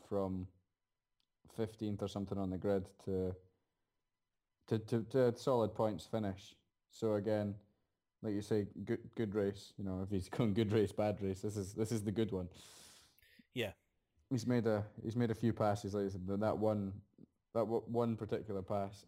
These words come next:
Speaker 1: and got the strategy right, uh, and, and did, did everything that was required of him. I mean, a little bit fortunate,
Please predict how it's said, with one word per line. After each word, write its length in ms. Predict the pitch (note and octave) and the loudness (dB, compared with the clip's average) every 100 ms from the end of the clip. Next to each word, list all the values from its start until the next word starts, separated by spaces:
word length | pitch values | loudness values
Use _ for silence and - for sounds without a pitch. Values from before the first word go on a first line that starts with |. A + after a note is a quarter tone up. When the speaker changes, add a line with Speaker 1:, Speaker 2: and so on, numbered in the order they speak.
| - | -4
Speaker 1:
and 320 | A2 G#2+ G2 - _ _ _ _ _ _ _ _ - | -2 -2 -4 -10 _ _ _ _ _ _ _ _ -2
got 180 | C#3 G#2+ | 0 0
the 60 | |
strategy 480 | A#2+ - A#2+ A2+ A2+ | -2 2 2 2 -2
right, 380 | A2 A2 G#2+ A2 - _ _ _ _ _ _ _ _ _ _ _ - | -2 0 0 -4 -10 _ _ _ _ _ _ _ _ _ _ _ -14
uh, 360 | G2+ G2+ G2+ G2+ G2+ - | -8 -6 -4 -6 -8 -10
and, 240 | G#2 G#2+ | -6 -4
and 140 | G2+ G#2 | -4 -2
did, 260 | G#2+ G2 - | -2 -2 -2
did 160 | A2 | 0
everything 300 | A2 G#2+ A2 | 2 0 -2
that 100 | G#2 | -2
was 120 | F#2+ G2+ | -2 -6
required 380 | G2 G#2+ G#2 | 0 2 4
of 100 | G2 | 2
him. 220 | G2 G2 G2 - _ _ _ _ _ _ _ _ _ _ _ _ _ _ _ _ _ _ _ _ - - | -2 -4 -6 -12 _ _ _ _ _ _ _ _ _ _ _ _ _ _ _ _ _ _ _ _ -14 -4
I 40 | |
mean, 300 | A#2 B2 B2 - | 0 2 0 2
a 80 | C3 | 4
little 180 | C#3+ | 4
bit 180 | A#2 G#2 - | 4 2 2
fortunate, 520 | A2 - G#2+ G#2 | 0 0 -4 -4